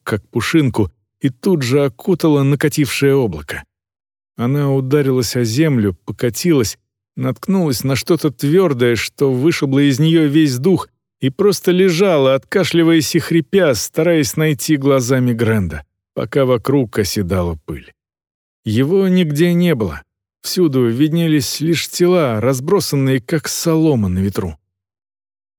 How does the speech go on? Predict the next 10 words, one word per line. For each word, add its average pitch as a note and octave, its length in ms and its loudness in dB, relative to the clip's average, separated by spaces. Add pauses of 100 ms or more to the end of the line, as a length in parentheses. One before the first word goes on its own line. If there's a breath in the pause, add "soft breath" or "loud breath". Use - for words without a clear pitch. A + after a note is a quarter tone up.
Из A#2+ 240 2
выбитой C#3+ 540 2
двери A2+ 800 0
показался B2+ 720 0
силуэт. A#2+ 680 -2 (400)
Вскружился B2+ 840 0
в A#2 80 0
воздухе, G#2 720 -2
высоко A#2 480 0
поднявшись, A#2+ 720 -2